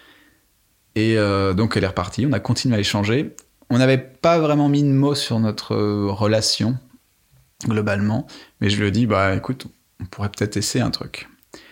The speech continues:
Du coup, elle a quitté son boulot à Lima, elle a trouvé un stage, euh, d'avocat à Paris, et, euh, elle est venue en mai dernier, sur un visa touriste, donc en quatre mois, puis, bah, on a vécu, elle a vécu quatre mois chez moi,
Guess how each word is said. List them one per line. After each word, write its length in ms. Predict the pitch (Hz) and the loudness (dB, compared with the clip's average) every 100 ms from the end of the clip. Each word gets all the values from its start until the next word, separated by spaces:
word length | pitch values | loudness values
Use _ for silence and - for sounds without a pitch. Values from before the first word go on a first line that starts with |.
| - _ _ _ | -20 _ _ _
Du 100 | 113 | -6
coup, 160 | 117 151 | 0 2
elle 80 | 143 | 4
a 80 | |
quitté 280 | 117 135 135 | 2 -2 -2
son 180 | 151 147 | -2 0
boulot 400 | 127 120 127 135 | 0 2 2 2
à 60 | 120 | 2
Lima, 540 | 107 107 131 165 170 | 2 0 0 0 0
elle 80 | 135 | 0
a 60 | 107 | -2
trouvé 260 | - 120 | -2 -2
un 40 | 120 | -2
stage, 440 | - 120 120 113 | -2 -2 0 -2
euh, 400 | 110 110 101 95 | -4 -4 -6 -6
d'avocat 600 | 95 104 107 104 - 113 | -4 -6 -4 -6 -4 -4
à 140 | 95 98 | -4 -6
Paris, 380 | - 104 127 160 _ _ _ _ _ _ - | -8 -4 -6 -6 _ _ _ _ _ _ -4
et, 180 | 107 113 | -2 0
euh, 400 | 92 92 90 90 90 90 90 90 - - - - | 0 0 -2 -4 -4 -6 -6 -8 -8 -8 -8 -6
elle 140 | 90 98 | -4 -2
est 80 | |
venue 200 | 101 107 | 0 2
en 120 | 120 101 | 2 2
mai 180 | 104 | 2
dernier, 420 | 123 107 104 98 131 _ _ _ _ - 110 | 2 0 0 -2 -4 _ _ _ _ -8 -4
sur 200 | - 107 | -2 -2
un 40 | |
visa 180 | 104 117 | 0 -2
touriste, 560 | - 98 - - - - _ - | -4 -8 -8 -10 -16 -20 _ -10
donc 160 | 104 104 | -6 -4
en 80 | |
quatre 280 | 95 107 - | -4 -4 -2
mois, 200 | 101 135 | -2 -2
puis, 200 | 165 - | -4 -4
bah, 100 | 101 | -2
on 100 | 98 | 0
a 100 | 95 | 0
vécu, 320 | 90 98 - - | 0 -2 -4 -4
elle 60 | |
a 60 | 98 | -2
vécu 260 | 101 - | -2 -4
quatre 200 | 123 98 | -6 -4
mois 100 | - | -4
chez 140 | 95 95 | -4 -2
moi, 200 | 95 | -2